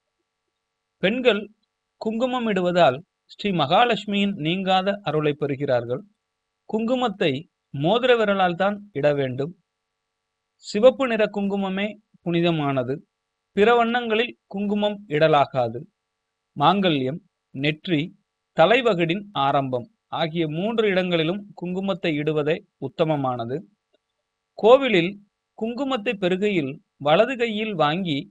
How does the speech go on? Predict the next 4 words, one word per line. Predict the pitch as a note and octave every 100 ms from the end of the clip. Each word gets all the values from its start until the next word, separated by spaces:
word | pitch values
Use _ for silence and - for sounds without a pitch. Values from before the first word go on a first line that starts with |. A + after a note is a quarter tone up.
| _ _ C#3
இடக்கைக்கு | E3 A#3 A3+ G#3 E3+ F#3+
மாற்றலாகாது. | C#3 D3+ E3+ D3+ C3 B2+ A2+ B2 - _ _ _ _ _ -
வலது | C#3 F3 B3 C4
உள்ளங்கையில் | A3+ A3 G#3+ G#3 G3 A3